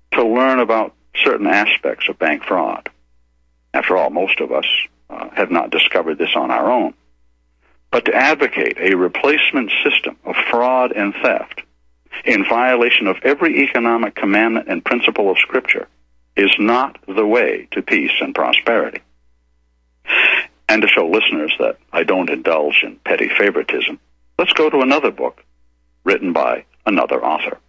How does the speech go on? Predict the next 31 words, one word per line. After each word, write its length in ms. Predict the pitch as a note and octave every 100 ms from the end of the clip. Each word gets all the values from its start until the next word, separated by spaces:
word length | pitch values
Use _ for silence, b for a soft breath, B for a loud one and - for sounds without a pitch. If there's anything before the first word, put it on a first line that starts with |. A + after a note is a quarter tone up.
| _ _ _ _ _ _
This 140 | B2 -
one, 180 | D3+ A3 _ _ _ _ -
The 80 |
Web 240 | D2 F2+ A#2
of 160 | A#2
Debt 260 | - B1 - - _ _ _ -
by 160 | B1+
Ellen 320 | - C#2+ E2 F2
Brown, 440 | D2 C2+ G#1 - _ _ _ _ _ _ -
published 340 | F#2+ A2 -
in 120 | D2
two 140 | - G2+
thousand 440 | F2 D2+ C#2 - -
seven, 280 | B2 C#3 - _ -
updated 500 | G2 - F2 E2 E2
in 100 | -
two 160 | - D#2
thousand 440 | C2 B1+ - -
eight. 240 | B1 - - _ _ _ _ _ _ _ _ -
And 140 | A#2+
this 140 | C#3+ C3 - - _ _ _ -
with 120 | C3
regards 460 | A2 D#2+ C2+ C#2 -
to 180 | D#2 C#2
Lincoln 340 | E2 F#2+ G2
greenbacks, 640 | F#2+ A#2+ F2+ - - - F#2
which 180 | G2+
is 120 | A2 G2+
the 80 | B2 -
subject 360 | - - A#1 -
of 120 | C2